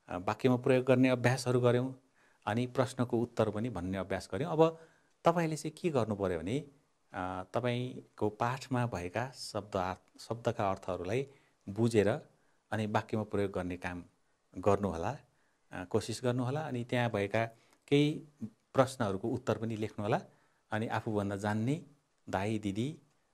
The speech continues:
अनि शिक्षक शिक्षिकालाई देखाउनुहोला। अनि यो हेर्नुहोस् त, मेरो हातमा के छ? यो, यो पृथ्वी हो, तपाईँले यसलाई चिनिसक्नु भएको छ। यो पृथ्वी पनि हामीलाई प्रकृतिले दिएको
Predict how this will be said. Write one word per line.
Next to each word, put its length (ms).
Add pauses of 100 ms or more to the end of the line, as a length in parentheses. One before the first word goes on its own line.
(100)
अनि 180
शिक्षक 380
शिक्षिकालाई 600 (340)
देखाउनुहोला। 600 (440)
अनि 220
यो 60
हेर्नुहोस् 280
त, 40
मेरो 240
हातमा 280
के 140
छ? 120 (500)
यो, 400
यो 140
पृथ्वी 520
हो, 340 (120)
तपाईँले 280
यसलाई 220
चिनिसक्नु 520
भएको 240
छ। 100 (640)
यो 60
पृथ्वी 380
पनि 240 (1200)
हामीलाई 300
प्रकृतिले 600
दिएको 440